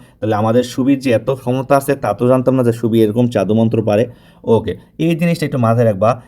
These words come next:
পুরা গল্পের মধ্যে সুবি কথাটা এই একবারই আছে, just একবার। এটা কোনো একটা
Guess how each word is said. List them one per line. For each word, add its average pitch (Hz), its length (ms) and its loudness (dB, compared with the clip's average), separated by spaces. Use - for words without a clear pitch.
পুরা 175 280 6
গল্পের 139 420 2
মধ্যে 120 220 -2
সুবি 139 320 -8
কথাটা 123 280 0
এই 120 140 2
একবারই 107 440 0
আছে, 98 160 -4
just 104 320 -2
একবার। 101 320 -2
এটা 101 160 -2
কোনো 123 220 -4
একটা 117 440 -2